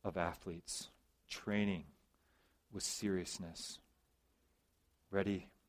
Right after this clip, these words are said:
to finish, to cross the line and hear, "Well done, good and faithful servant."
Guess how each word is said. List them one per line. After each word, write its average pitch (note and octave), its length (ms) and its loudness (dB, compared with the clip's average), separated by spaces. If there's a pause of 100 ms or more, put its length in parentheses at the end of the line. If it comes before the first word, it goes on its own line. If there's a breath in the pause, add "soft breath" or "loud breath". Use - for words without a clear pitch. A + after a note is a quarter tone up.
(140)
to - 80 -12
finish, - 600 -2 (1040)
to - 80 -14
cross G2 400 4
the - 140 0
line E2+ 360 -2
and E2 140 -6
hear, F2 160 -8
"Well D#2+ 220 -2
done, D2+ 260 -14 (920)
good E2 120 -4
and D#2 140 -10
faithful - 320 -14
servant." - 260 -14